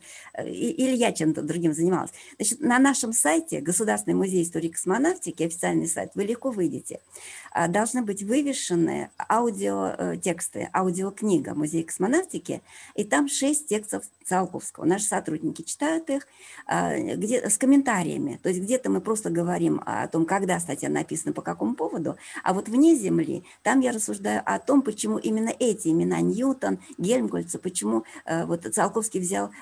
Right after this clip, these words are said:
э, в свою команду этих учёных, хотя у него в его статьях пятьсот пятьдесят имён. Вот, э, к-, чем они были близки к нему. Ну, там чуть-чуть наших комментариев,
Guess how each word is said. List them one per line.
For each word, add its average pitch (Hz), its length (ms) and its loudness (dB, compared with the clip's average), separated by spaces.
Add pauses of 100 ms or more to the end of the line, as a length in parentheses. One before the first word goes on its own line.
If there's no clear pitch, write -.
э, 131 460 -4
в - 80 -8
свою 196 460 2
команду 196 640 4 (100)
этих 202 540 0
учёных, 190 560 2 (200)
хотя 185 360 0
у - 200 0
него 208 360 4 (260)
в 160 140 4
его 175 220 2
статьях 151 400 -2
пятьсот 180 320 0
пятьдесят 196 500 -2
имён. 165 380 2 (380)
Вот, 170 220 -2
э, 113 260 0
к-, 135 280 -2
чем 254 220 2
они 208 200 0
были 190 200 2
близки 185 480 0
к - 100 -12
нему. 175 320 2 (140)
Ну, - 80 -4
там 302 180 4
чуть-чуть - 400 0
наших 180 280 -2
комментариев, 294 580 0